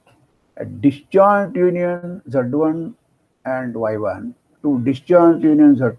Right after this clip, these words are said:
two, Y two, you have a homeomorphism, phi disjoint union psi.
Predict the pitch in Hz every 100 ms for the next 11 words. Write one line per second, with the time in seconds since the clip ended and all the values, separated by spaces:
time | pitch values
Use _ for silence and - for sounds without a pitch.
0 | - 143 117 104 - 101 123 131 127 135
1 | 131 147 170 151 120 117 113 127 123 -
2 | - 170 175 170 131 - 127 120 117 127
3 | - - -